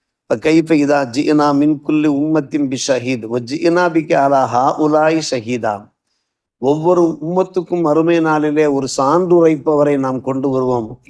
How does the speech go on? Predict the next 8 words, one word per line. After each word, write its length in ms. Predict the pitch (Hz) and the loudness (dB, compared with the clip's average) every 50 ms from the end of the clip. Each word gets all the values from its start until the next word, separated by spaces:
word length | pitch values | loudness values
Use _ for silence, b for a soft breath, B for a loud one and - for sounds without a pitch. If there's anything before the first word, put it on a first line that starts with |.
| - _ | -20 _
எல்லாருக்கும் 920 | _ 127 123 131 143 156 170 170 175 185 190 190 180 - - 202 196 147 | _ -2 0 2 2 2 2 4 2 2 0 0 -4 -2 -4 -4 -4 -2
உங்களை 440 | 139 143 151 175 180 202 185 185 185 170 - | -2 -2 0 2 2 2 2 2 0 0 0
சான்றுரைப்பவராக 920 | 165 160 170 180 180 175 165 160 160 151 - 156 147 147 143 139 135 151 147 | 0 0 0 2 2 2 2 2 2 2 2 2 2 4 2 2 0 -2 -6
கொண்டு 240 | 139 127 120 120 | -6 -8 -6 -4
வருவோம். 340 | 113 113 107 104 95 80 _ _ _ _ _ _ _ _ _ _ | -6 -6 -8 -10 -18 -20 _ _ _ _ _ _ _ _ _ _
அத்தனை 400 | - 123 113 _ 175 160 160 160 | -10 -10 -2 _ -2 0 0 0
உம்மத்துமார்களுக்கும் 1200 | 151 143 156 170 165 165 170 156 156 151 147 139 127 135 131 131 113 131 147 170 208 214 - _ _ _ _ _ _ _ _ _ _ _ _ _ - - | 0 0 0 -2 -2 -2 -2 0 0 0 0 -2 -2 -2 -4 -4 -4 -4 -4 -4 -4 -6 -10 _ _ _ _ _ _ _ _ _ _ _ _ _ -4 -2
ஷஹாதத்து 540 | 151 143 147 143 165 170 175 180 170 175 | -2 0 0 0 0 0 0 -2 -4 -6